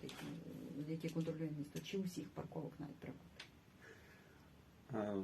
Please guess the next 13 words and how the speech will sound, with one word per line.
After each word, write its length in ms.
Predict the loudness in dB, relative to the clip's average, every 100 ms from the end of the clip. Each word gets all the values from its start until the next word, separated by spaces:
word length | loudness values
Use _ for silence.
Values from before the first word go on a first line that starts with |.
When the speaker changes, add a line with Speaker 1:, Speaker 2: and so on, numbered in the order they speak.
| 6
Speaker 2:
власне, 360 | 6 6 4 2 0
що 140 | 4 4
стосується 500 | 2 6 8 8 4
паркування, 720 | 6 6 6 8 8 6 4 4
то, 240 | 8 10
м, 400 | 8 6 6 4
дійсно 520 | 4 0 4 4 4 2 2 2 4
нам 160 | 4
десь 200 | 4 -2 -8 -14 -4
дісталася 640 | -2 -2 4 6 6 2 -4
така, 260 | 0 4 6
е, 60 | 4 -2 -4 -6 -6 -4 -4 8
вибудована 760 | 10 10 8 6 8 10 8